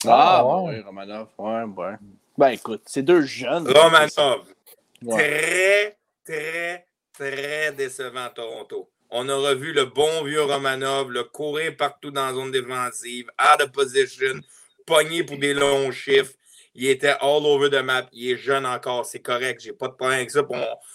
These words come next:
Speaker 3: je commencerai pas à paniquer sur Romanov. Il va être là quand la saison va commencer. Mais Goulet a été outstanding, outstanding en ce moment. Il est jeune, puis j'espère que le Canadien fera pas l'erreur de le faire commencer, commencer à Montréal.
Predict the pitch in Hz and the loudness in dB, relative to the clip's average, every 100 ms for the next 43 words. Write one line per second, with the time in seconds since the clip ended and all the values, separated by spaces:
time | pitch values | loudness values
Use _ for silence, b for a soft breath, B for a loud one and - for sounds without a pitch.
0 | b - 131 127 123 135 131 135 - 131 | b -4 -2 0 2 2 6 4 4 -2
1 | 123 135 139 135 120 123 123 143 131 117 | -6 -8 -6 -4 -4 -2 0 0 0 -4
2 | 123 120 123 135 139 123 - 123 120 127 | -4 -6 0 4 4 2 -2 -4 -4 -6
3 | 123 131 123 120 117 110 - 139 135 _ | -6 -6 -6 -6 -4 -4 2 2 2 _
4 | _ _ _ _ _ 120 117 113 - - | _ _ _ _ _ -4 -2 -2 -10 -8
5 | 131 139 143 156 180 - _ _ _ - | -2 4 6 6 2 -6 _ _ _ -6
6 | 104 117 - 117 127 - 127 123 123 139 | -4 -4 -2 -2 -2 0 -2 0 2 2
7 | 151 143 123 _ _ _ - 117 127 - | 2 -8 -16 _ _ _ -2 0 0 -2
8 | 127 120 120 131 151 139 117 123 117 123 | -2 -2 4 4 4 0 -2 -4 -4 -2
9 | 151 127 113 107 131 151 120 117 - 147 | -4 -4 -6 2 2 2 0 -2 2 0
10 | 143 131 127 120 120 143 127 127 127 123 | 2 -2 -2 -4 -4 -6 -8 -6 -4 -2
11 | 131 123 - 123 120 127 - 113 - - | -2 -4 -4 -4 -4 -6 -6 -8 -12 -12
12 | 120 117 113 123 117 107 110 | -8 -8 -6 -8 -6 -8 -8